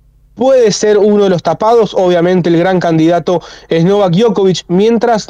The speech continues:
te comento, Gaby, que Julia Herrera acaba de quebrar en blanco el saque de Runchakova,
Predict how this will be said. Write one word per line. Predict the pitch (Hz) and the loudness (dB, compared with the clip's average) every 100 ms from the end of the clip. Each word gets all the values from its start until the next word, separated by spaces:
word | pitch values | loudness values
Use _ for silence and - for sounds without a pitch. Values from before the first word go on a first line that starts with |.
| - | -6
te | 175 | -4
comento, | 170 180 208 196 | -2 0 0 0
Gaby, | 185 214 | 2 2
que | 180 | 0
Julia | 165 202 208 196 | -2 -2 0 0
Herrera | 175 214 214 | 0 0 0
acaba | 170 156 240 233 | -2 -2 0 2
de | 220 214 | 0 0
quebrar | 196 190 220 220 - | 0 0 0 -2 -2
en | 254 226 | 0 2
blanco | 233 226 185 151 147 - - - | 2 2 0 0 -4 -6 -20 -6
el | 151 | -4
saque | 143 226 220 190 | -2 -2 -2 0
de | 180 226 | 0 2
Runchakova, | 208 185 - 220 220 214 214 | 2 0 0 -2 0 0 0